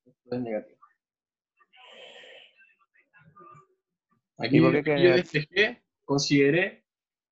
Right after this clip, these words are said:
Speaker 1: eh, la velocidad que tengo en un principio, mi velocidad inicial, que aquí dijimos que era de dos metros sobre segundo. Dame un segundo.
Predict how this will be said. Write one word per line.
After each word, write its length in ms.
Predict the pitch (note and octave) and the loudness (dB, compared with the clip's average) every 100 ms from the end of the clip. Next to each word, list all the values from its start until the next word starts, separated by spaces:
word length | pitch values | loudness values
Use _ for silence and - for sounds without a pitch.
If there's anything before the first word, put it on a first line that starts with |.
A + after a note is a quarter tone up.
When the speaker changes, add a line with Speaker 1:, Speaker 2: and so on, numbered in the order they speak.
| _ _ | _ _
Speaker 1:
eh, 180 | C3+ C3+ | -2 2
la 160 | C3 C3 | 2 2
velocidad 480 | C3 C3 - F3 | 2 0 0 0
que 100 | F3+ | 0
tengo 220 | F3 F3+ E3+ | -2 -2 -2
en 100 | F3 | -4
un 60 | |
principio, 640 | F#3 F3+ B3 F3+ G#3 C#4+ _ _ - - _ _ _ _ _ C3 | -4 -4 -4 -2 -2 -4 _ _ -20 -20 _ _ _ _ _ -6
mi 100 | A#2+ | -4
velocidad 380 | B2+ A#2+ D3 | -4 -4 -2
inicial, 380 | D#3+ D#3 F3 G3 | -2 -2 -4 -4
que 100 | D3 | -6
aquí 120 | C3 | -2
dijimos 380 | C#3+ D3 D#3 D#3 | -2 -2 -2 -4
que 80 | D#3+ | -4
era 120 | D#3 | -2
de 60 | C#3 | 0
dos 160 | C#3+ | -2
metros 260 | F3+ F3 F3 | -4 -8 -10
sobre 180 | F3+ F3+ | -12 -14
segundo. 440 | F#3+ D#3+ C#3 - _ _ _ _ _ | -12 -8 -6 -8 _ _ _ _ _
Dame 120 | G#2+ | -20
un 40 | - | -20
segundo. 440 | - C3 D#3 A3+ | -16 -12 -12 -14